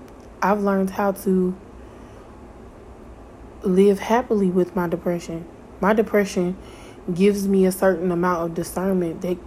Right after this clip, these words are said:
that keeps me in a happy place. So in, in a weird way, it's become my best friend. I still don't change my stance on that.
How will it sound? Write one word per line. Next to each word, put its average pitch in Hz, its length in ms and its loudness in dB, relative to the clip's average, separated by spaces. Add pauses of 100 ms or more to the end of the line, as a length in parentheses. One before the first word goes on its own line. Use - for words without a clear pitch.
(140)
that 180 240 0
keeps - 380 -8
me 185 260 4 (640)
in 202 160 4
a 175 400 -2
happy 214 460 -2
place. 208 560 -6 (920)
So 202 320 2
in, 190 260 2
in 196 160 4
a 190 60 4
weird 196 320 2
way, 208 260 2
it's 190 140 -2
become 190 320 0
my 180 140 0
best 180 220 -4
friend. 185 300 -6 (800)
I 196 100 2
still 202 240 0
don't 190 140 2
change 196 320 -2
my 185 100 0
stance 214 400 -4
on 175 160 -2
that. 175 240 -8